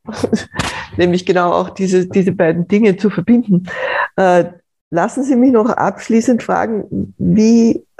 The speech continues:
äh, schaffen Sie für sich diese Verbindung? Ähm, Transformation eben auf der einen Seite, in Bewegung bleiben, Sie haben sehr oft das Thema Lernen betont, und auf der anderen Seite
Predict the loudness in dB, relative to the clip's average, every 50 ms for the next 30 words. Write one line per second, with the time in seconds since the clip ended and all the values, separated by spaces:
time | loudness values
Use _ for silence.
0 | -10 -6 -4 -2 0 0 0 -2 -4 -8 -16 _ _ -12 -6 -4 -4 -4 -4 -4
1 | -4 -4 0 2 2 2 2 0 0 0 0 0 0 0 -2 -2 -2 -2 -2 0
2 | 0 0 0 -2 -4 -2 0 0 2 2 2 2 0 -2 -4 -8 -12 -16 -18 -16
3 | -14 -12 -12 -10 -8 -6 -6 -6 -8 -8 _ 0 0 0 0 -2 -6 -10 -12 -18
4 | _ _ _ _ _ -20 _ _ -4 -2 -2 -2 -2 -2 0 2 2 0 2 2
5 | 2 2 2 2 2 0 0 0 0 0 0 -2 0 0 0 2 2 2 2 2
6 | 2 2 0 2 2 2 2 2 2 2 2 2 2 2 2 0 0 0 0 2
7 | 2 2 2 2 2 2 2 2 2 2 2 2 0 0 -2 -2 -4 -4 -2 0
8 | 0 2 2 2 0 -2 -2 -6 -8 _ -4 -2 0 0 0 0 0 0 0 -4
9 | -6 _ -20 -20 -20 -20 -20 -20 -20 _ _ 0 0 2 2 4 4 4 4 2
10 | 0 -4 -10 -20 -20 -20 -20 -20 -20 -20 _ _ -2 0 0 -2 -4 -2 -2 -2
11 | -2 -2 -2 -2 0 0 2 2 4 4 2 2 2 2 2 2 2 2 0 2
12 | 2 2 2 2